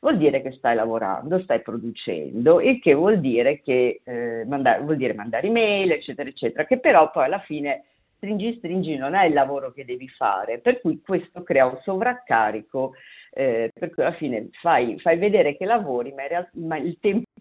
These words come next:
che, che impieghi per lavorare, eh, effettivamente si riduce sempre di più e diventa sempre più,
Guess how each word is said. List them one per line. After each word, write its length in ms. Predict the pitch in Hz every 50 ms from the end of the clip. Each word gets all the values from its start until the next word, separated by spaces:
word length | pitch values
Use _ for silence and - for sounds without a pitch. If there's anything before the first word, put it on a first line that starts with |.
| - -
che, 180 | - 170 - -
che 80 | - 170
impieghi 500 | 160 156 147 - 202 208 185 156 131 135
per 160 | - 131 123
lavorare, 600 | 139 131 135 151 160 165 135 123 123 120 - -
eh, 160 | - - 104 120
effettivamente 800 | - - - - 180 - - 247 254 185 131 113 - - 127 127 _
si 180 | - 117 117 127
riduce 480 | 127 127 117 139 131 127 - 123 127 -
sempre 300 | 139 143 147 147 165 185
di 120 | 185 208 190
più 180 | - 135 131 123
e 60 | 123
diventa 400 | 107 117 113 110 - - 120 120
sempre 300 | - 127 123 - - 117
più, 280 | - - 117 117 113